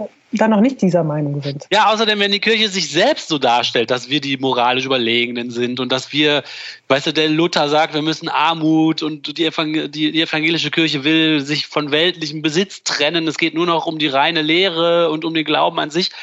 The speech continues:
Speaker 2: und kann, man soll nichts mehr besitzen. Äh, wenn man das von sich selber sagt und dann aber gleichzeitig, äh, diese Gelder alle haben will, dann wird es ja für einen selber schon schwierig zu argumentieren. Das ist ja interessant. Für uns ist das natürlich sowieso einfach von außen,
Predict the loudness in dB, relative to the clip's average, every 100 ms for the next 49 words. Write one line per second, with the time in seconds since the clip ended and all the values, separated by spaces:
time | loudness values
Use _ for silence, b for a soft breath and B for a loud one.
0 | B -4 -4 -2 0 0 2 0 0 0
1 | 0 0 -2 -2 -4 -4 B B B -2
2 | 0 0 0 0 2 2 0 -2 0 2
3 | 4 2 2 2 2 -2 -6 -2 0 2
4 | 0 2 2 0 0 -2 -2 -6 -4 -2
5 | -2 -4 -4 0 2 2 2 0 0 -2
6 | -2 -2 -4 B B -4 -2 0 -2 -2
7 | -2 -2 -2 0 2 2 0 -2 -4 -4
8 | -2 -2 -2 -6 _ b b _ -2 0
9 | 0 -4 -6 -4 -2 0 -2 0 -2 -2
10 | -8 -6 -6 -6 -4 2 2 0 -2 -4
11 | -2 -2 -4 -4 -4 0 2 2 2 0
12 | -2 -4 -2 -2 0 -2 -4